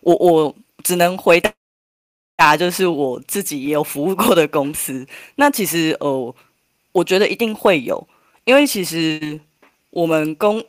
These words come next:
我，我待在科技业，其实也是男多女少的，就是，呃，就是产业。那其实我就是作为H R，就是我们是，就是只要是公司制定下来，就要跟就是所有的员工去解释说这个制定，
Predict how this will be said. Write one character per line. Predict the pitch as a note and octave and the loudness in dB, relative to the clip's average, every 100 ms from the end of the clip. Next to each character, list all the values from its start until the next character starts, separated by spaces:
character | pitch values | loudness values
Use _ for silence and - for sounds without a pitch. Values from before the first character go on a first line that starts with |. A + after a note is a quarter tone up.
| _ _ | _ _
我， | E3 | -2
我 | C#3+ D#3 | 0 0
待 | F#3+ G3 | 0 2
在 | F#3+ | 2
科 | F3 | -2
技 | E3 E3+ | -4 -2
业， | E3 | -2
其 | C#3 D3+ | -2 -4
实 | E3 | -2
也 | C3+ | -2
是 | B2+ E3+ | -2 -2
男 | C#3 C#3 | -2 0
多 | D3 | -4
女 | C#3+ B2 | -4 -8
少 | - A#2+ A#2+ | -6 -6 -6
的， | A#2+ F#2+ - _ _ | -14 -14 -20 _ _
就 | - C#3+ | -12 -12
是， | - D3+ B2 G2 - | -10 -12 -12 -16 -16
呃， | B2+ A2+ - - D3+ | -16 -16 -18 -20 -18
就 | D3+ | -16
是 | D3 D3 | -14 -12
产 | - C3+ G#2+ | -10 -12 -12
业。 | C3 A#2 B2 - - - - | -10 -10 -12 -16 -20 -20 -8
那 | A3 A3+ | -2 0
其 | A3 | -2
实 | D#3+ E3 | -4 -4
我 | E3+ D3+ C3+ - _ _ _ | -4 -4 -4 -8 _ _ _
就 | - B3 | -4 -4
是 | A#3+ | -4
作 | - A#3 F3 | 0 2 2
为 | D3 C#3+ | 2 -2
H | D#3+ F3+ | -4 -2
R， | D3+ C#3 | -2 0
就 | D#3+ | -4
是 | F3 G3 F3 - _ - | -4 -4 -6 -8 _ -6
我 | D3 | -2
们 | D3 D3 | -2 -4
是， | - G#3 | -4 -4
就 | F3+ F#3+ | -2 -4
是 | G3 | -2
只 | E3+ | 0
要 | D3+ | 0
是 | F#3 | 0
公 | F3 F3+ | -4 -4
司 | F3+ | -6
制 | - F#3 | -8 -4
定 | F3 C#3 | -4 -2
下 | - C#3+ | 0 2
来， | A#2+ A#2 | 0 -4
就 | - | 2
要 | F3 E3 | 4 4
跟 | D#3+ E3 D3+ | 2 0 0
就 | D#3 E3 | -2 -2
是 | - D#3 | -2 -6
所 | D#3 D3 | -2 0
有 | |
的 | C3+ | -2
员 | B2+ B2+ | -4 -4
工 | C3 C#3+ | -2 -2
去 | E3 | -4
解 | - A#2+ | -6 -6
释 | - D3+ | -6 -4
说 | D3 C#3+ | -4 -2
这 | F#3+ | -2
个 | D#3 | -4
制 | F3+ | -4
定， | E3+ E3+ | -6 -6